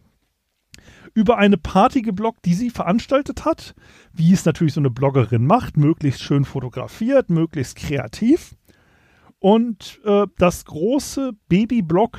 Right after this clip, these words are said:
the bump dot com hat den Content übernommen. Wie gesagt, wir reden ja in der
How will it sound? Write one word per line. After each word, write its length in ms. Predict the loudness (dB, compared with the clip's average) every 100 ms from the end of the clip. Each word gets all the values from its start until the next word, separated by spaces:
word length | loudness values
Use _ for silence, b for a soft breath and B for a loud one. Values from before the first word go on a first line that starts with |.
| -2
the 100 | -2
bump 440 | 2 2 2 -4
dot 240 | -4 -4 -4
com 400 | -6 -4 -4 -6 b b b b
hat 200 | 0 2
den 160 | -2
Content 520 | 0 0 2 0 -6
übernommen. 680 | -4 -2 0 0 0 0 0
Wie 60 | 0
gesagt, 200 | -2 0
wir 120 | 0
reden 180 | 2 2
ja 100 | 0
in 80 |
der 160 | 0